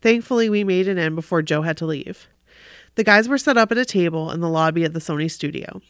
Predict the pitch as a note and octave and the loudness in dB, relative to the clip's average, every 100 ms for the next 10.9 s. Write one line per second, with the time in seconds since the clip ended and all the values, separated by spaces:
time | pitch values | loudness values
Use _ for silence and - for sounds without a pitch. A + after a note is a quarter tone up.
0 | _ - G3+ - B3+ B3+ C4 B3+ - F#3+ | _ -4 -4 -2 0 2 0 -4 -2 -2
1 | D3+ F#3 G#3+ G#3+ F#3 F3 F3 D#3+ E3 F#3+ | 0 0 0 0 0 0 0 -2 -4 -4
2 | F#3+ G3+ F#3 F#3 E3+ D3+ D3+ D#3+ F3+ B3 | -2 -2 -2 -2 -2 -4 -4 -6 0 2
3 | G3+ E3 F3+ _ - - - - A#3+ B3 | 2 0 -10 _ -20 -20 -18 -4 0 0
4 | A3+ C4 C#4 A#3+ G3+ F#3 F3+ F#3 F3+ A3 | 2 4 4 4 4 4 2 0 0 -2
5 | G#3+ A#3+ B3 A3 G3 G#3+ G3+ F3+ D#3+ D#3+ | 0 0 0 2 2 0 0 2 2 0
6 | - F3+ F3+ - A#3+ A3+ - G3 G3+ G#3+ | 0 0 -2 0 0 0 -2 -4 -2 -2
7 | F#3 D#3+ D#3+ D#3+ - F3+ E3+ F3 - F3+ | 0 0 0 -2 -2 0 0 -2 -6 -8
8 | E3+ E3+ D3+ C#3+ - C3 F#3+ _ _ _ | -8 -8 -6 -6 -8 -10 -14 _ _ _
9 | A#3 A#3 A3+ C#4 C#4+ A3+ G3+ G3+ - G#3 | 0 0 0 0 4 6 8 6 0 -2
10 | G3+ F#3+ G3+ F#3+ F3 F3 D3 - | 0 2 4 4 2 0 -6 -8